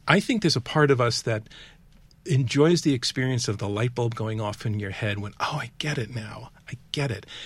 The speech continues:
And so people, uh, in our audience, I think, have that experience of, "I get it." And it's not just that they get, uh, the idea, but they get the inkling that maybe,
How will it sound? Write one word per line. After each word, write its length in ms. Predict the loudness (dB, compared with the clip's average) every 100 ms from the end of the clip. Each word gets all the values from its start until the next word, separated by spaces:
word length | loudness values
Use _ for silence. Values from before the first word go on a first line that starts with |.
| -18 -4
And 180 | 0 2
so 260 | 4 4 2 -6 -16
people, 340 | -2 2 2 0
uh, 80 | -2 -4
in 140 | 0 2
our 140 | 2
audience, 500 | 2 2 4 2 -2 -6 -12 -6
I 160 | 2 2
think, 260 | 4 0 0
have 260 | 0 0
that 160 | 0 0
experience 560 | -2 -4 -2 0 0
of, 100 | -2 -2
"I 200 | -6 -6 -6
get 240 | -4 -2
it." 120 | -2 -2
And 120 | 2 2
it's 160 | 4
not 180 | 2 0
just 260 | 0 -2 -2
that 160 | -4 -4
they 160 | -6
get, 500 | -4 -2 -2 -2 -8 -18 -20 -20 -20 -20 -20 -20 -20 -4
uh, 100 | -2 -2 -4
the 120 | -4
idea, 540 | -4 0 4 4 4 -2 -18 -20 -4
but 140 | -2
they 140 | 0 -2 0
get 260 | 2 2 2
the 100 | -2
inkling 480 | 0 0 0 0
that 180 | 0 -2
maybe, 440 | 0 2 2 2